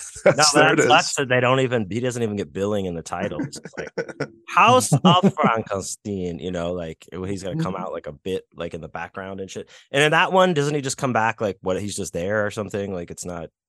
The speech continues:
Speaker 1: Uh, no, no, that, but that does end up happening. Um, in, in this one, uh, okay, so House of Frankenstein is from forty-four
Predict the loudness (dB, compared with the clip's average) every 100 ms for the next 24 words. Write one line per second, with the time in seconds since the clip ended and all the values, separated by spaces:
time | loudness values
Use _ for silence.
0 | _ 2 4 6 4 4 6 8 6 4
1 | -4 0 2 4 4 2 -2 0 2 0
2 | 0 0 0 0 -2 0 -2 -4 -10 -12
3 | -10 -2 0 0 -2 -6 -10 _ -20 _
4 | _ _ _ -16 -4 2 4 4 2 2
5 | 2 4 2 2 0 2 2 0 0 4
6 | 6 6 2 0 -2 0 0 2 2 2
7 | 0 0 0 0 -4 -2 -2 -4 -10 _
8 | _ -10 -8 -2 2 2 2 0 4 4
9 | 4 4 8 8 6